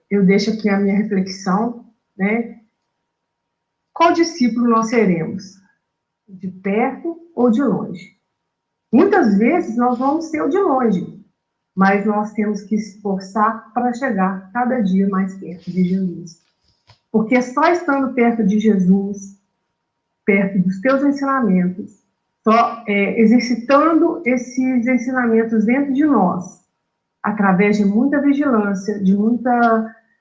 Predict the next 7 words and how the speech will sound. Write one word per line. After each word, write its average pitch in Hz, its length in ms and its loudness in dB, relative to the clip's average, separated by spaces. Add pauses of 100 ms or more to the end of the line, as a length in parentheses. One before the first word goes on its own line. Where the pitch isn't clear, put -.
muito 302 220 6
esforço 320 600 0
íntimo, 302 600 -2 (580)
nós 254 280 4 (180)
sim 233 180 0 (420)
seremos 226 420 4
felizes. 190 640 -4